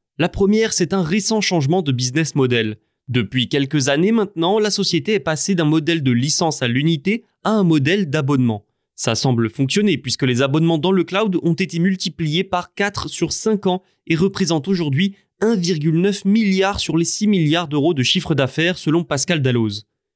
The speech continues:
Ce modèle apporte aussi plus de stabilité avec des revenus récurrents, mais des revenus qui sont alors étendus sur plusieurs années. Le système de licence représente aujourd'hui dix-huit pour cent des revenus.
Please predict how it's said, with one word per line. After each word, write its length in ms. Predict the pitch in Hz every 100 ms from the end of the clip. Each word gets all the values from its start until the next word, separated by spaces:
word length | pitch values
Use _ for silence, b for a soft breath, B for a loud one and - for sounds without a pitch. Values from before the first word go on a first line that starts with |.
| -
Ce 280 | - 123
modèle 360 | 110 123 135 160
apporte 280 | 123 139 135
aussi 200 | 143 160
plus 260 | 147 139
de 100 | 127 139
stabilité 680 | - 175 156 175 160 185 220
avec 200 | 180 151
des 120 | 165
revenus 380 | 156 135 151 139
récurrents, 720 | 127 185 185 147 156 214 - _ _ -
mais 240 | 135 208
des 140 | 214 202
revenus 340 | 156 127 190
qui 100 | 196
sont 240 | - 208
alors 220 | 196 156 151
étendus 340 | 135 123 175
sur 320 | 196 202 -
plusieurs 440 | - 131 143 170 147
années. 280 | 123 107 - _ _ _
Le 180 | 127 117
système 400 | - 139 156 143
de 80 | 143
licence 340 | 156 202 208
représente 460 | - 156 160 160 151
aujourd'hui 440 | 170 165 147 202
dix-huit 460 | 147 139 165 156 208
pour 200 | 180 -
cent 160 | 185
des 80 | 165
revenus. 400 | 143 131 135 113